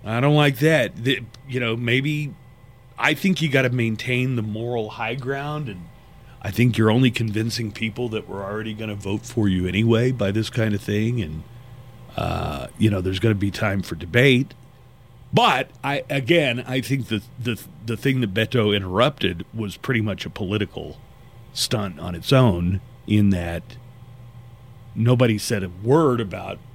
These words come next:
making it so an eighteen-year-old can't go out and buy an A R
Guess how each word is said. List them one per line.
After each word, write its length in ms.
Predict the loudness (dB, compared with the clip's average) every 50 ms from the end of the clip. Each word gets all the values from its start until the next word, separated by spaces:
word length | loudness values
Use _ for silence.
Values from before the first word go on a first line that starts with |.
| -20 -20 -20 -20 -20 -20 -20 -20 -20 -20 -20 -20 -12
making 360 | -4 -2 -2 -2 -2 -4 -4 -4
it 120 | -6 -6
so 160 | -4 -2 -2
an 100 | -2 -2
eighteen-year-old 840 | -2 -2 -2 -2 -2 2 2 4 6 6 4 2 0 0 -2 -2 -4 -2
can't 220 | -2 -2 -2 -2
go 180 | -2 -2 0 0
out 180 | 0 0 0
and 120 | -2 -4 -8
buy 180 | -6 -6 -8
an 120 | -8 -8 -8
A 220 | -8 -6 -6 -6
R 500 | -4 0 2 2 2 2 0 -4 -6 -8